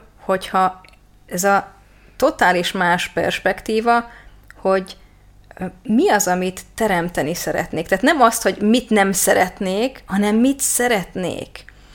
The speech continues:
És elkezdünk afelé kinyitni energetikailag a szemünket, a, odafelé, afelé fordulni,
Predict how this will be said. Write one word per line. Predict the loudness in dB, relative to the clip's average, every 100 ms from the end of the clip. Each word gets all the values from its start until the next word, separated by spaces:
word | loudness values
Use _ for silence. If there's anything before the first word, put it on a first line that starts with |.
| -20 -20
És | -12
elkezdünk | -2 4 4 4 0 2 -2 -2
afelé | 0 0 2 2 2 0 -2 -6 -16
kinyitni | -6 -2 0 -2 -6 -8 -8 -10 -16 -20 -20 -20 -20
energetikailag | -6 -2 0 0 -2 -4 -6 0 0 2 0 -2 -8
a | -4
szemünket, | 2 4 6 4 4 2 2 0 -10 -6
a, | 0 0 0 -6 -20 -6
odafelé, | -2 2 0 0 0 0 -2 -8
afelé | -6 -2 0 0 2 0
fordulni, | 0 0 0 0 -2 0 -2 -6